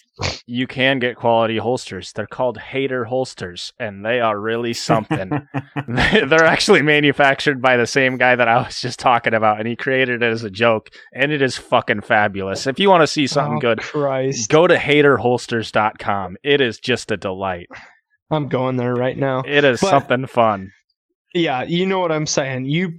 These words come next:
Speaker 3: you bought a firearm and you, you know, you did the research. What pistol do I need to buy? What's the best concealed carry pistol? You did all this and you went and spent five hundred bucks on a gun to protect your life with,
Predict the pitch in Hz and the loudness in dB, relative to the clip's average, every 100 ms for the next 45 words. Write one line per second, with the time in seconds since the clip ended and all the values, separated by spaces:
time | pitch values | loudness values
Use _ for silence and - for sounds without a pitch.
0 | - 151 151 180 170 165 165 165 143 131 | -14 -6 -2 -2 0 -2 -2 -2 -2 -2
1 | 127 127 131 127 _ - 143 143 139 135 | -2 -2 -4 -10 _ -6 -4 -2 -2 -2
2 | 131 147 147 131 131 131 131 151 147 139 | -4 -4 -4 -2 -4 -4 -4 -2 -2 -2
3 | 135 - 131 - 156 151 - 170 165 175 | -2 -4 -6 -4 -4 -4 -4 -4 -4 -2
4 | 156 147 139 139 139 135 135 127 123 127 | -2 -2 -2 -2 -4 -4 -6 -4 -4 -2
5 | 147 - 151 143 147 131 - 151 135 - | -4 -4 -4 -2 -2 -4 -4 -6 -6 -4
6 | 139 135 147 139 139 135 - 139 143 156 | -4 -2 -2 -2 -4 -6 -2 -2 0 0
7 | 151 143 143 151 - - _ _ _ _ | -2 -2 -2 -4 -8 -16 _ _ _ _
8 | - 135 127 143 160 113 - 160 135 - | -6 -2 -2 -2 -4 -8 -4 -4 -4 -2
9 | 160 160 151 160 151 151 - 147 143 147 | -2 0 -2 0 -2 -4 -4 -2 0 0
10 | 165 170 165 165 _ _ - - - 175 | 0 -2 -6 -12 _ _ -20 -18 -4 -4
11 | 175 185 175 165 151 139 131 | -2 0 0 -2 -2 -4 -4